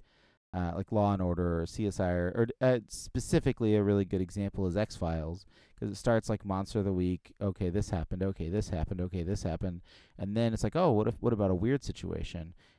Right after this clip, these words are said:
And then eventually it's like, "Oh, hang on, all this stuff t-, turns out to, like, slightly tie together in this series finale or season finale." And then, and then it makes you wanna read volume two. And I think that that's what this one does.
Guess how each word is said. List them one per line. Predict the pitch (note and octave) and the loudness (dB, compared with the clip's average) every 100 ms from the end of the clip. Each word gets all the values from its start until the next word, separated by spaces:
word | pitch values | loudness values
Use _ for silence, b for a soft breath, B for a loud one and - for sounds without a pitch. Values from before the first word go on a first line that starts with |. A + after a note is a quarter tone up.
| - | -10
And | G2 | -4
then | G#2 | -2
eventually | G2+ F#2 G#2+ A2 | 0 0 -2 -2
it's | G2 | -2
like, | F2+ A#2+ | -2 0
"Oh, | C3+ | 0
hang | G#2+ A#2 | 0 -2
on, | G#2+ E2 | -4 -2
all | F2 | -2
this | G#2+ - | -4 -4
stuff | - G2+ - | -4 -6 -6
t-, | - - - - - - | -6 -6 -8 -20 -20 -12
turns | - A2 G#2 | -4 -2 0
out | G#2 - | 0 0
to, | F#2+ - | -4 -4
like, | F#2 F#2 | -4 -4
slightly | - G#2 G2 F#2+ | -4 -2 -2 -2
tie | - F#2 | 0 0
together | F2+ F2 G#2 F#2+ E2+ | 0 2 4 4 4
in | E2+ E2 | 2 0
this | F2+ | -4
series | - F#2 F2 - | -2 -2 -2 -4
finale | F2 F2 D#2+ D2+ D#2+ | -4 -2 -2 -4 -6
or | F#2 F#2+ | -2 -2
season | - G#2+ F#2+ | 0 0 0
finale." | - E2+ D2 D2 G#2+ - _ _ _ _ _ _ | -2 -4 -6 -8 -12 -16 _ _ _ _ _ _
And | F2+ F2+ | -4 -2
then, | F2 F2+ F2 - | -4 -4 -10 -8
and | F#2 F#2 | -6 -2
then | F2+ F2+ F2+ F#2 - | -2 -2 -4 -8 -4
it | F2+ | -2
makes | F#2 - | -2 -2
you | F#2+ | -2
wanna | F2+ F2 | 0 0
read | E2+ - | 0 0
volume | D#2+ E2 - | -2 -4 -2
two. | D3 F#2+ | 0 2
And | |
I | G2 | 0
think | A2 C#3+ | -4 -4
that | A#2+ | -2
that's | F#2 F2 - | 0 -2 -2
what | A#2+ | -4
this | G2+ - | -4 -6
one | D#2+ | -6
does. | F2+ G2 - - | -4 -4 -6 -14